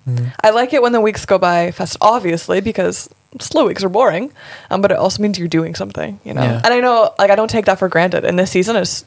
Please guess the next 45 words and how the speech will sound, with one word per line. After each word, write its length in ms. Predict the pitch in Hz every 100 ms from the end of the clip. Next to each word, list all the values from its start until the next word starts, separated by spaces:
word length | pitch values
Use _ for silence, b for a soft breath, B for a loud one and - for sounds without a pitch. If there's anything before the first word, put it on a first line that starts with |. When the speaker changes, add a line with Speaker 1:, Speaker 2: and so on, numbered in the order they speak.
| -
Speaker 2:
like, 160 | 180 - - - - _ -
it's 100 | -
hard 380 | 180 185 202
to 180 | - 226
be 100 | 196
doing 280 | 208 226 254
stuff 260 | 254 269 311
when, 140 | 202
like, 140 | 180 180
there's 160 | 180
almost 300 | 175 180 180 _ B B B B
nothing 560 | 196 170 - 175 185 185
to 180 | 202 170 -
do, 280 | 165 214 285
you 140 | 226
know? 120 | 180 165
Speaker 1:
Yeah. 80 | 135
Speaker 2:
So 120 | 170
I, 220 | 165 175 - B B B B B B B -
in 120 | 190
this, 460 | 185 - - - - -
this 120 | 196
time 240 | - 90 -
of, 240 | - - - B B B B - - - _ -
of 100 | 202
covid, 320 | 208 185 180
I 200 | 165 175
take 340 | 170 185 170 170
being 260 | 180 185
busy 260 | 180 180 175
very, 500 | 170 165 160 160 165 - b b b b
um, 400 | - 65 - 202 - _ -
as 100 | 180
a 40 | 175
privilege, 420 | 180 - - -
I 60 | 214
guess, 240 | 202 208
shall 80 | -
Speaker 1:
It's 80 | 147
Speaker 2:
we 60 | 202
Speaker 1:
good 100 | -
Speaker 2:
say. 60 | 165
Speaker 1:
to 60 |
feel 160 | 156 143
productive. 680 | 131 131 127 - 131 127